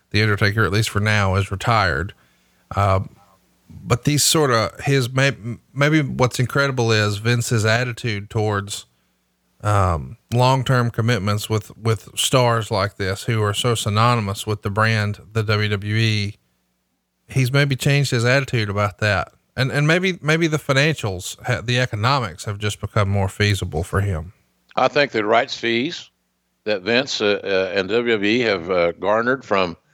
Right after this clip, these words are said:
Speaker 2: U S A and Fox have changed that entire landscape and that pay model. Uh, you know, same reason that they had deep, deep pockets and were hiring every piece of talent they could hire because,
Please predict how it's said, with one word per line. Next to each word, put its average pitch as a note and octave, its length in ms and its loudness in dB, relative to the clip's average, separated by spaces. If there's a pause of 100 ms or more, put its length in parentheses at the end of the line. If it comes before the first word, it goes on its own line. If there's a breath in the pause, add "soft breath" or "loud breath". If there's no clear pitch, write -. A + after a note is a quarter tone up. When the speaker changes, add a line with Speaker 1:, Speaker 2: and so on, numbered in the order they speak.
(200 soft breath)
Speaker 2:
U A#2+ 240 0
S A2+ 200 0
A A2 300 2
and E2+ 160 -4
Fox G#2 560 -2 (480)
have G#2+ 140 0
changed B2 340 0
that G#2+ 120 4
entire G#2 420 2
landscape G#2 580 0
and F2+ 80 -6
that F#2 160 -2
pay C3 160 0
model. F#2 420 -4 (640)
Uh, E2+ 320 2
you G#2 100 -2
know, E2+ 420 0 (140)
same A2 320 0
reason G#2 340 2
that F2 140 0
they G#2 140 4
had G2 220 0
deep, G#2+ 260 -2
deep G#2+ 220 -2
pockets G#2 480 0 (540 soft breath)
and F#2 100 0
were F2 100 2
hiring G#2 360 2
every G2+ 180 0
piece - 240 -4
of - 60 -12
talent G2+ 320 0
they G#2 100 2
could F2 140 0
hire G#2+ 340 2
because, F#2+ 380 -2